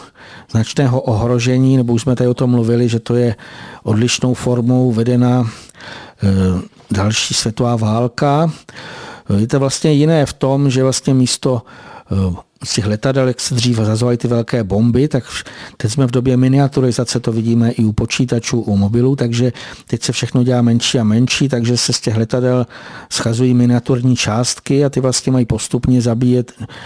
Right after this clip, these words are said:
částečky, nanočástice jsou to, abych to přímo popsal. A oni mají vlastně postupně zabíjet lidi i zvířata, minimálně už způsobují,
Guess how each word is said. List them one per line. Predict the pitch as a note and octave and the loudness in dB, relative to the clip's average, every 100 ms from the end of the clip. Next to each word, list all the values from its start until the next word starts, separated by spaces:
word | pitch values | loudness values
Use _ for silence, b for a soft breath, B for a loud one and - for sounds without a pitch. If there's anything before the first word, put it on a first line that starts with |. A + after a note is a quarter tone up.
| B | B
částečky, | - A2+ A#2+ C3 - B2 | -6 -4 -2 -4 -2 2
nanočástice | B2+ C#3 - G#2+ - A2 G#2 | 2 2 0 -4 -4 -4 -4
jsou | - G2 | -4 -4
to, | G2+ | -2
abych | F#2+ G2+ | -4 -4
to | - | -4
přímo | - - A2+ | -4 0 0
popsal. | A2 G#2+ - - A#2+ C3+ B B B B B B B - - | 0 -2 -2 -2 -2 -2 B B B B B B B -8 -4
A | |
oni | A#2 B2 | 0 2
mají | C#3 | 2
vlastně | C#3 C3 - | 2 0 0
postupně | C3 A#2 - C3 C#3 B2+ | 0 0 -2 -2 2 2
zabíjet | A#2+ C3 C3 | 2 2 2
lidi | A#2 A#2+ C3+ | 0 0 0
i | A#2 | 0
zvířata, | F#2+ A2 G#2+ A#2+ C3 | 0 0 0 0 0
minimálně | B2 A#2+ A#2+ A#2+ B2+ B2+ | 2 2 2 2 2 2
už | B2+ | -2
způsobují, | - A#2 - B2 B2 B2 A#2+ A#2+ | -4 -4 -4 -2 0 2 4 2